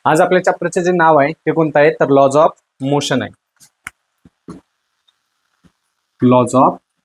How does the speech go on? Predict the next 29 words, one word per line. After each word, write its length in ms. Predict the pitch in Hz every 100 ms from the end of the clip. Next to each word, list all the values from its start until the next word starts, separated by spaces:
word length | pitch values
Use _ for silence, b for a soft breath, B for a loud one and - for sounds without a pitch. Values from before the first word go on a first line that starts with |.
| _
motion 460 | 131 135 131 127 131 - _ -
म्हणजेच 520 | 127 151 170 170 -
त्याला 540 | - _ _ _ 143
मराठीमध्ये 580 | 156 156 175 185 160 143 175 127 147
गतीचे 440 | 135 185 185 156 196 -
नियम 540 | 131 139 151 165 180 165
असं 200 | - 151
म्हटलं 280 | 135 - 107
जातं. 300 | 104 - - - _ _ B B B B _
आता 160 | 131 151
laws 340 | 151 165 190
of 120 | 214 202
motion, 380 | 185 180 151 190 _ 135
गतीचे 320 | 156 190 202
नियम 300 | 196 190 190
जे 100 | 190
असतात, 280 | 185 - 143 - - _ -
त्याच्यामध्ये 360 | 151 196 202
काही 260 | 214 175 185
कन्सेप्ट 420 | 190 190 202 185
सुरुवातीला 560 | 180 180 175 175 175 180 175
जे 80 | 180
शिकायचं 460 | 156 165 165 165
आहे, 140 | 135 160
ते 400 | - - 160 156
laws 300 | 170 190 185
शब्द 280 | - 185 180
सोडून 380 | 185 165 165 139
द्या. 180 | 131